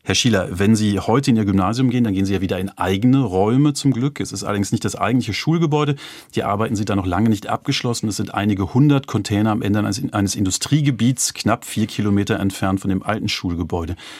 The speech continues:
Wie hat sich das denn angefühlt, als Sie da im Januar diesen Jahres zum ersten Mal Unterricht hatten? Also was hat da überwogen? War das so ein bisschen melancholisch oder war das Freude?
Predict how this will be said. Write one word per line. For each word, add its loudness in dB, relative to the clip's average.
Wie 0
hat 0
sich -2
das -4
denn 0
angefühlt, -2
als -4
Sie -8
da -2
im 0
Januar 0
diesen -2
Jahres 0
zum -2
ersten -2
Mal 2
Unterricht 0
hatten? -6
Also -4
was -6
hat -2
da -2
überwogen? 0
War -2
das -6
so -2
ein -2
bisschen -4
melancholisch 0
oder -2
war 0
das -2
Freude? -4